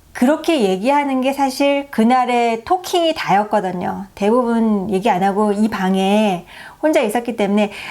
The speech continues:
사실 이 방에 크다란 침대가 있는데 저희가, 어, 저희 부부가 쓰는 방은 저쪽 방입니다. 그래서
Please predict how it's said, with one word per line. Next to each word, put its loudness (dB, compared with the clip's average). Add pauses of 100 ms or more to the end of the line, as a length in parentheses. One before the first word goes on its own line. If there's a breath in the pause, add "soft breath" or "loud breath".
(120)
사실 0
이 2
방에 0
크다란 0
침대가 0
있는데 0 (320 loud breath)
저희가, 0
어, -2
저희 0
부부가 0
쓰는 0
방은 0
저쪽 -4
방입니다. -2
그래서 -4